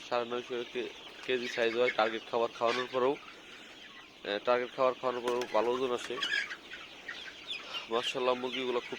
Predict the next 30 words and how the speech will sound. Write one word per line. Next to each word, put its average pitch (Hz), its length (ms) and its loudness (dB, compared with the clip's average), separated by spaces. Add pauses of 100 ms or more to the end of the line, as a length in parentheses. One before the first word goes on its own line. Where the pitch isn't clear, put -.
চঞ্চল 127 400 2
আছে। 120 260 -2 (800)
এখন, 123 340 0
আহ, 120 220 6
সম্পূর্ণ 120 460 2
তুষগুলো 127 540 4
নাইড়ে 120 280 4
দেবো। 127 280 2 (120)
দিনে 127 300 4
আপনার 123 260 2 (100)
তিন 131 160 0
থেকে 120 280 -2
চারবার 127 320 4
তুষগুলো 113 360 0
নাইড়ে 117 180 2
দিতে 123 220 -2
হয়, 120 140 4 (720)
নাড়াচাড়া 127 340 2
না 127 140 2
করলে 127 320 -2 (180)
এই 110 60 -2
গ্যাসগুলো 117 500 2
বেরোয় 120 280 4
না। 123 160 0 (640)
এর 104 120 -8
জন্য 120 240 -2
একটু 120 300 -4
কষ্টটা 120 320 0
বেশি 120 320 0
হয়, 117 180 6